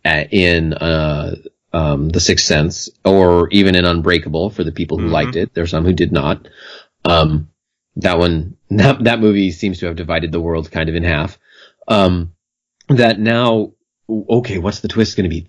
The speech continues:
Speaker 1: What's his twist gonna be this time? Well,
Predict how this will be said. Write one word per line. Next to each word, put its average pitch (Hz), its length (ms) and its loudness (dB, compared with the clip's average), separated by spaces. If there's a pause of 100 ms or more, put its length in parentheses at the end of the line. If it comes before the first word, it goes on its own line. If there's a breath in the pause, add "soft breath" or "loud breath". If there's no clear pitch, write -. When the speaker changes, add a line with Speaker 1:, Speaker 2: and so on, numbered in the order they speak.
(100)
Speaker 1:
What's 104 280 0
his 90 200 -4
twist - 400 0
gonna 90 160 0
be 82 120 -4
this 185 260 2
time? 85 420 -6 (600 soft breath)
Well, 107 540 2